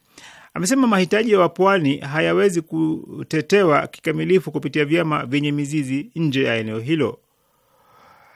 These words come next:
Nalo gazeti la Standard lina habari sema kuwa seneta wa Baringo Gideon Moi amewataka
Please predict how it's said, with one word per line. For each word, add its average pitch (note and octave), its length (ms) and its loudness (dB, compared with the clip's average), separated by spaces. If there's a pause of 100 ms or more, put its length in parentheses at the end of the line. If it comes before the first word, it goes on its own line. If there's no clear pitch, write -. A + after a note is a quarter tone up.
(160)
Nalo A3 300 4
gazeti G3+ 340 2
la E3 120 4
Standard D#3+ 400 -4
lina C#3+ 200 -2
habari C#3 320 -2
sema B2 260 -4
kuwa C3 220 -2
seneta D#3 420 -4
wa B2+ 80 0
Baringo B2 440 0
Gideon A#2 320 0
Moi C3 380 0
amewataka C3 1200 -2